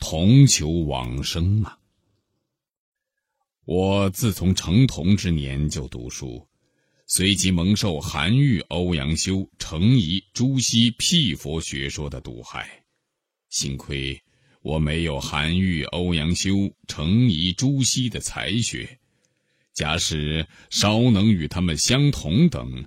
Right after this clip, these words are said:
则必然导致耽误自己，也耽误别人。当下之身就会陷入阿鼻地狱了呀！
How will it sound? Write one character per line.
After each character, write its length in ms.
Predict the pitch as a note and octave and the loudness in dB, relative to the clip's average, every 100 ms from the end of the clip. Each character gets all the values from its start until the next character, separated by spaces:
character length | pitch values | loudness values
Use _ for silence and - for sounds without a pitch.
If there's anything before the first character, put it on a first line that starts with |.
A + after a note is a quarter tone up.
| - _ _ | -16 _ _
则 160 | - E2 | -8 -4
必 300 | - D#3 A2+ | 0 2 2
然 320 | D2+ D2+ E2+ | 0 0 -2
导 240 | D#2 A1 | -4 -6
致 240 | - D#2+ C#2 | -8 -6 -4
耽 260 | F#2+ G#2 | -2 0
误 220 | A#2+ A2+ D#2 | 2 0 -2
自 360 | - E3 A#2 | 2 4 4
己， 400 | C#2 - G#1 A#1 - - _ | 0 -6 -6 -10 -14 -20 _
也 180 | A#1+ A#1+ | -6 -4
耽 300 | - D2 C#2+ | -6 -6 -6
误 160 | C#2+ | -10
别 400 | - C2+ A#1+ D2+ | -10 -10 -6 -4
人。 140 | F2+ - _ _ _ _ _ _ _ _ - | -4 -6 _ _ _ _ _ _ _ _ 0
当 260 | F#2+ A#2+ | 4 6
下 300 | A2 A2 E2+ | 6 4 2
之 120 | - | 0
身 380 | D#2+ F2+ E2+ E2+ - - | -2 2 2 2 -4 -10
就 320 | - B2+ A#2+ F#2 | 2 6 6 6
会 180 | F#2+ | 2
陷 340 | D#2 - F2 D2+ | 2 4 4 4
入 320 | D2 C2 - - | 0 -4 -6 -4
阿 320 | D2 C#2+ C#2 | -2 -2 -4
鼻 240 | C#2 C2+ | -4 -6
地 300 | - F#2+ D#2 | -4 -2 -2
狱 380 | C#2 D#2+ C#3+ A2 | -2 2 4 2
了 120 | B1+ - | 0 -8
呀！ 200 | - | -18